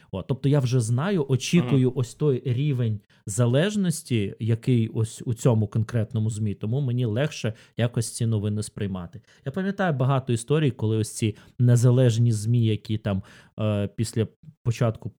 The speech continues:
Speaker 1: повномасштабної, типу, втекли з Росії, і тут в-, влаштувались в Латвії, продовжали якусь хуйню писати, типу, «Медуза» ж тут у нас, здається, була в Латвії,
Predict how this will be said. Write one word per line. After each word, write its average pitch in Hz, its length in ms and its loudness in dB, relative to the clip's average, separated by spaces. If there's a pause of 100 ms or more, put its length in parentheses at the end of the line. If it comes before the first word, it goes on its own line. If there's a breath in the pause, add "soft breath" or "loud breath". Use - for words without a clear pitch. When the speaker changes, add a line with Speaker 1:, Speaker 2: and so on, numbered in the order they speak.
Speaker 1:
повномасштабної, 110 800 0
типу, 113 320 -2
втекли 120 640 0
з 95 100 -4
Росії, 117 720 -2 (280 loud breath)
і 110 60 -4
тут 120 280 0
в-, 107 300 0
влаштувались 113 720 0
в 98 80 -8
Латвії, 120 400 0
продовжали 113 520 0
якусь 110 200 -4
хуйню 113 340 2
писати, 110 380 -4
типу, 101 180 -8
«Медуза» 117 440 -4
ж - 120 -8
тут 123 180 -8
у - 20 -8
нас, 110 200 -4
здається, 107 360 -6
була 101 240 -6
в 92 60 -6
Латвії, 98 440 -6